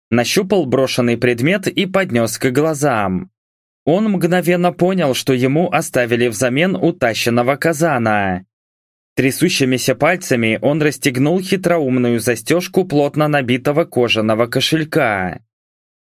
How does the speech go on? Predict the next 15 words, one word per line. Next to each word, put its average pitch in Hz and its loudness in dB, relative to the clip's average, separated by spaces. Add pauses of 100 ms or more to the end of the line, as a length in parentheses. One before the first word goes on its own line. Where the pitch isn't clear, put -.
(240)
В - -10
следующий 127 0
момент 165 0
оттуда 135 0
на 120 0
походную 123 0
кошму 151 0
не 143 2
первой 123 0
свежести 190 0
пролился 127 0
дождь 165 -2
из 151 0
английских 120 -2
банкнот. 135 -2